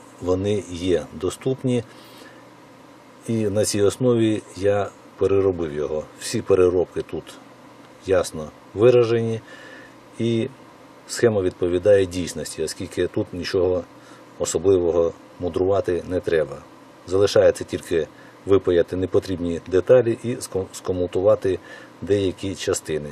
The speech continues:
Звісно ж, і виходну частину викинути треба. Що я тут допрацював? Я тільки додав один резистор, зашунтував струмовий змінний резистор для того, щоб струм на виході був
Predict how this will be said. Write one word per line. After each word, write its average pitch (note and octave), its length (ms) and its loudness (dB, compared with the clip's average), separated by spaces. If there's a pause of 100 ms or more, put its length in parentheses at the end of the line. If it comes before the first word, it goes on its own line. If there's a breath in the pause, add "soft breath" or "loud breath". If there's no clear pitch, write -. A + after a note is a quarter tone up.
Звісно D#2+ 340 -8
ж, D2+ 160 -10
і F2 120 -6
виходну D#2+ 460 -6
частину D2+ 440 -10
викинути D2 500 -8
треба. D2 340 -10 (360 loud breath)
Що - 180 0
я A#2 80 6
тут G#2+ 240 -6
допрацював? A2+ 600 4
Я F2 60 0
тільки F#2 260 -2
додав F#2+ 440 4 (1200 loud breath)
один F#2+ 400 2 (1400 loud breath)
резистор, B2 600 4 (260)
зашунтував G2+ 760 2 (380)
струмовий F2+ 640 0 (460 loud breath)
змінний F#2 540 -2
резистор A#2+ 500 -2
для - 60 -2
того, G#2 240 2
щоб F2 480 0
струм A#2+ 280 -2
на G#2+ 60 2
виході F#2+ 600 -2 (140)
був F#2 420 -2